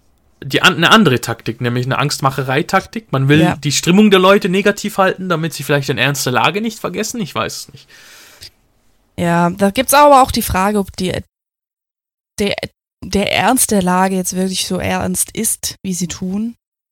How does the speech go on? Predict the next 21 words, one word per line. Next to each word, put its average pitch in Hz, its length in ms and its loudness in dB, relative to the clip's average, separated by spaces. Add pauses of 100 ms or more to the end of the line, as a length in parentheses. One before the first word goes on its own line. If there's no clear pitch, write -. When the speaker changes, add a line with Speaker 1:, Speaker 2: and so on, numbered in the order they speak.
(680)
Speaker 2:
Da 190 80 -2
gibt's 180 240 -6
ganz 208 220 0
viele 190 200 -4
Verschwörungstheorien 185 1160 -4
von 165 640 -6 (840)
Corona 175 420 -4
wird 165 140 -8
irgendwie 165 220 -8
vorgeschoben, 175 880 -8 (120)
um, 175 380 -8 (500)
ich - 120 -14
weiß 170 200 -10
es 175 120 -14
nicht, 175 200 -10
man 175 240 -8
die 165 180 -12 (260)
Zinsen 175 760 -4 (260)
hoch, 185 240 -6
nieder, 190 480 0 (200)
whatever, 180 720 -2